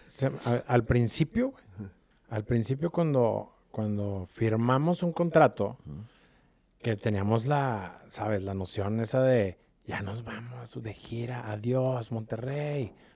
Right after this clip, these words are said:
Speaker 1: familia".
Speaker 2: Nos
Speaker 1: ¿Te
Speaker 2: acaban de
Speaker 1: cuenta?
Speaker 2: mandar la foto, alguien nos mandó la foto ahí con la champaña, así creo que la voy a poner para que te la pongan aquí abajo, así
Speaker 1: Sí,
Speaker 2: está, hazle
Speaker 1: pero
Speaker 2: así, mira,
Speaker 1: creo
Speaker 2: esta
Speaker 1: que
Speaker 2: foto.
Speaker 1: esa foto, bueno, no me acuerdo, creo que esa foto es la segunda vez que firmamos.
Speaker 2: Ah.
Speaker 1: La primera estábamos acá,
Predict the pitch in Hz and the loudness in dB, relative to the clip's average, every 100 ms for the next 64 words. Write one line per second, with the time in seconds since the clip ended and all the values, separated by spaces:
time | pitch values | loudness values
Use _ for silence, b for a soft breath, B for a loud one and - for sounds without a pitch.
0 | - 113 127 147 147 123 - 113 107 113 | -10 -2 0 2 2 0 -2 -4 -2 2
1 | 127 160 160 135 151 - 156 120 117 147 | 4 4 4 4 2 2 0 2 2 2
2 | 147 143 117 120 135 131 - 127 143 139 | 0 0 2 2 4 2 4 4 4 2
3 | 131 101 - 101 120 113 113 117 117 147 | 4 2 2 2 4 2 0 -6 -6 -2
4 | 127 113 131 - 214 214 - - 151 131 | 4 12 12 12 12 12 6 0 2 6
5 | 113 117 135 156 143 131 123 113 110 107 | 6 6 6 6 8 10 8 6 0 4
6 | 117 117 135 139 110 - - 160 208 247 | 4 10 12 12 8 0 4 6 6 8
7 | 254 240 208 202 165 139 120 104 - 113 | 8 6 -2 -2 4 6 6 2 -2 0
8 | 120 139 110 92 - 113 156 165 165 170 | 2 4 2 2 -2 -2 0 4 4 4
9 | 151 - - 123 110 110 104 110 113 120 | 0 -10 4 6 6 6 6 4 2 2
10 | 151 220 - 98 - - - - - 123 | 2 4 0 -4 -8 -8 -8 -2 6 8
11 | 131 123 160 214 233 240 240 220 - 127 | 8 8 8 6 6 6 6 2 0 2
12 | 135 151 156 | 2 0 -6